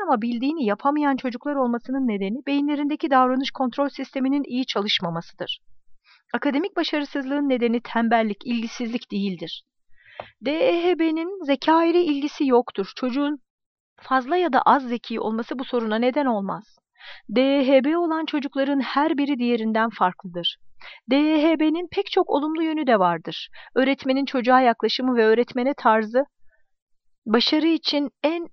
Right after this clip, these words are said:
önemli faktördür. Dikkat eksikliği, hiperaktivite bozukluğunun önlenme üzerinde etkileri. Bir, dikkat sorunları. A,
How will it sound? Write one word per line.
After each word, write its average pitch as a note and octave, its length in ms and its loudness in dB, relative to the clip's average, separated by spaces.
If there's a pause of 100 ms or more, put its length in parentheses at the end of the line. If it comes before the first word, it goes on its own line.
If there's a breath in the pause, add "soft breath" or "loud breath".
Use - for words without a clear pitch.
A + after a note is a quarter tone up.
önemli C4+ 400 2
faktördür. - 800 -6 (1040)
Dikkat C#4+ 300 -4
eksikliği, A3 540 -4
hiperaktivite A#3+ 600 0
bozukluğunun B3+ 560 -4
önlenme A#3 480 -2
üzerinde B3+ 460 -6
etkileri. F3 600 -8 (280)
Bir, A3 340 -4
dikkat A#3+ 280 -4
sorunları. F3 520 -6 (180)
A, F#3+ 180 2